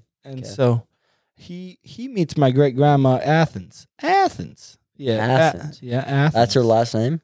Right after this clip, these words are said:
Speaker 1: No, that's her first name.
Speaker 2: Really? Okay.
Speaker 1: Yep.
Speaker 2: Hmm.
Speaker 1: So Athens meets Crawford. That's his last name.
Speaker 2: Okay.
Speaker 1: I can't even remember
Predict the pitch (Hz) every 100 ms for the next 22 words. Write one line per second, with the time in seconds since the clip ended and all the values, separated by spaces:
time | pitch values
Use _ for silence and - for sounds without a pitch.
0 | - 185 175 160 165 170 185 - 104 110
1 | _ _ _ 113 143 113 110 _ 143 _
2 | _ _ _ _ 117 - _ _ _ _
3 | _ _ - 131 - _ _ _ _ _
4 | 113 139 175 240 - 165 139 156 151 143
5 | 143 - - - _ - 160 135 - -
6 | - - _ _ _ 143 147 160 - 120
7 | 120 117 113 - 101 _ _ _ _ -
8 | 104 101 _ _ _ _ 160 156 139 113
9 | 104 107 110